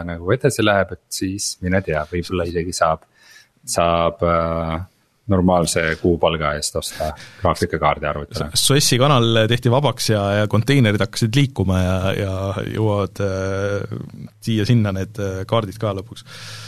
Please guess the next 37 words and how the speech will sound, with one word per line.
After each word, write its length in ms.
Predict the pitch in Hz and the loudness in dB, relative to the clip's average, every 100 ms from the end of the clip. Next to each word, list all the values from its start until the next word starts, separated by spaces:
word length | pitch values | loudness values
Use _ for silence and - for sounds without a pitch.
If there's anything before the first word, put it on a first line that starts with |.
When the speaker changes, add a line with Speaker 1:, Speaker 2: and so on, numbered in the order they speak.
| - - - - - | -16 -16 -18 -18 -10
Speaker 2:
Äh, 580 | - 139 165 175 175 170 | 2 4 6 6 8 8
ma 140 | 170 | 8
ei 60 | 208 | 8
tea, 180 | 233 233 | 6 8
mis 160 | 180 | 8
ma 200 | 165 156 147 | 8 6 6
teen 220 | 202 151 | 6 6
oma 160 | 131 135 | 6 6
arvuti-, 260 | 127 131 123 | 4 4 4
mul 160 | 143 | 4
on 80 | 151 | 6
täiesti, 240 | 156 135 - | 4 2 -2
ma, 280 | 127 131 131 | 0 2 4
ma 440 | 135 143 160 139 139 | 2 -4 -2 2 4
korra 140 | 190 | 6
mõtlesin 320 | 135 175 - | 6 4 2
nagu 160 | 131 120 | 2 2
sinu 180 | 123 131 | 2 2
selle 200 | 131 127 | 4 4
peale, 160 | 117 104 | 4 4
et 60 | |
võib-olla 240 | 147 196 147 | 4 4 4
ma 80 | 117 | 4
peaks 260 | 135 143 | 2 0
ka 140 | - 127 | 0 2
hoopis 380 | 117 120 123 113 | 4 2 2 0
ikkagi 260 | 123 123 107 | 0 0 2
ostma 300 | 113 127 117 | 2 2 0
endale 240 | 110 101 | 0 0
koju 260 | 101 139 139 | 4 4 6
nagu 240 | 110 98 95 | 4 -2 -4
selle 240 | 101 95 98 95 | -4 -4 -2 2
arvuti 540 | 131 151 127 - 117 110 | 2 2 -2 -4 -2 -2
asemel, 460 | 107 110 107 101 101 | 0 0 0 -2 -6
peaks 220 | 101 110 139 | -4 2 2
ostma 220 | 135 110 | 4 2
läpaka. 540 | 110 117 92 - 104 | 2 0 -2 -2 -4